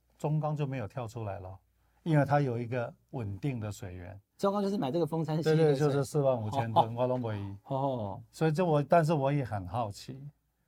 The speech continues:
Speaker 1: 那个凤山西厂两年就盖出来了，那其他五个厂呢？
Speaker 2: 有吗？
Speaker 1: 当初都规划了，
Speaker 2: 你规划了六个厂，
Speaker 1: 也都发包了，
Speaker 2: 只有一个起来。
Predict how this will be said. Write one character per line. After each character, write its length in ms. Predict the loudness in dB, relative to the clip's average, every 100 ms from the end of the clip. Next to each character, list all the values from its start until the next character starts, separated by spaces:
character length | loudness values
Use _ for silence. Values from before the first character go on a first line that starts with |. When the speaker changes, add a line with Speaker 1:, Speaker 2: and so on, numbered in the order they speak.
| _ _ _ _ _
Speaker 1:
那 360 | -12 0 2 4
个 200 | 2 -2
凤 180 | 0 0
山 180 | 0 -2
西 160 | -4
厂 220 | -4 -2
两 220 | -2 -4 -4
年 180 | -6
就 100 | -6
盖 220 | -6 -6 -6
出 160 | -8
来 180 | -10 -10
了， 120 | -12 -10
那 160 | -8
其 200 | -6 -8
他 180 | -4 -4
五 140 | -6
个 120 | -8 -10
厂 240 | -8 -12 -12
呢？ 100 | -14 -6
Speaker 2:
有 160 | -2
吗？ 200 | -2 -4 -6 _ _
Speaker 1:
当 160 | 0 2
初 140 | 2
都 120 | 0 2
规 220 | 4 2
划 240 | 6 6
了， 100 | 6
Speaker 2:
你 60 | 6
规 100 | 6
划 160 | 8 8
了 40 |
六 160 | 10 10
个 100 | 10
厂， 220 | 10 10
Speaker 1:
也 60 |
都 20 | 8
发 60 |
包 40 | 6
了， 60 |
Speaker 2:
只 40 | 4
有 60 |
一 20 | 4
个 80 |
起 100 | 2
来。 200 | 0 -4